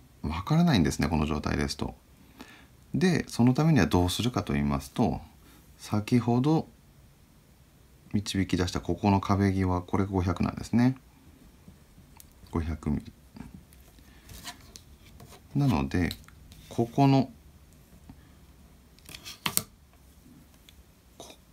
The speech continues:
ここの線上にあるものは全て高さが、ここが五百ミリになるんですけども、ちょっと一旦、一旦ここ線引きますね。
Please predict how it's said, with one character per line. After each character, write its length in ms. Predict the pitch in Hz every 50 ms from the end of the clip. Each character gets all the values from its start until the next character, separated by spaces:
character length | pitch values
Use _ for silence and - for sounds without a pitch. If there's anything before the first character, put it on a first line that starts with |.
| - -
こ 160 | - - - - -
こ 100 | 135 135
の 100 | 135 131
線 300 | - - 127 127 127 127
上 220 | 120 123 123 120
に 80 | 123 120
あ 80 | 113
る 40 | 104
も 120 | 92 87
の 80 | 82 80
は 40 | 82
全 300 | - - - 131 127 107
て 80 | -
高 280 | - - 101 - - 92
さ 120 | - -
が、 140 | - - - - - - - _ _ _ _ _ _ _ _ _ _ _ - - - -
こ 100 | - -
こ 300 | 92 - 131 127 120 120
が 40 | 113
五 140 | 107 110 110
百 180 | 107 107 104 110
ミ 120 | 101 87
リ 60 | 78
に 40 | 73
な 80 | 76 78
る 60 | 76
ん 40 | 78
で 120 | 76 73
す 80 | 71 -
け 60 | -
ど 100 | - -
も、 300 | - 82 90 87 76 - - - - - - - - - - - - - - - - - - - - - - -
ち 60 | -
ょ 20 | -
っ 20 |
と 80 | - -
一 80 | -
旦、 260 | - - - 85 82 - - - - - - _ - - - - - _
一 80 | - -
旦 220 | - - 127 120
こ 80 | 117 -
こ 60 | 123
線 160 | - - 117
引 40 | 101
き 140 | - - -
ま 100 | - 85
す 80 | - -
ね。 240 | 104 107 113 110